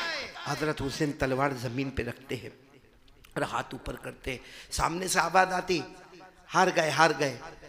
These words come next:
हजरत हुसैन ने फरमाया, 'हारा नहीं, हारा नहीं, नबी का नवासा हूँ। कद हाना वक्तुल असरी, असर का वक्त हो गया है।'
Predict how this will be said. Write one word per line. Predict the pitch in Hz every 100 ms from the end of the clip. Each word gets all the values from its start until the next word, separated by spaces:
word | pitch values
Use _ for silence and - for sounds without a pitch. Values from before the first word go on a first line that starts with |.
| - 160 165
हजरत | 156 143 139
हुसैन | 131 - 139
ने | 131 127
फरमाया, | - 123 120 127 127 117 - - -
'हारा | - 151 170 180 165
नहीं, | 139 147 - - - - - - -
हारा | - - 156 196
नहीं, | 185 - - -
नबी | 160 151 160
का | -
नवासा | 151 139 - - - -
हूँ। | - - - - - _ 165
कद | 160
हाना | - 147 151 170 160
वक्तुल | 143 147 - - 139 135 135
असरी, | - - 131 - - - - -
असर | 147 - 165
का | - 139
वक्त | 127 - -
हो | 180
गया | - - 180
है।' | -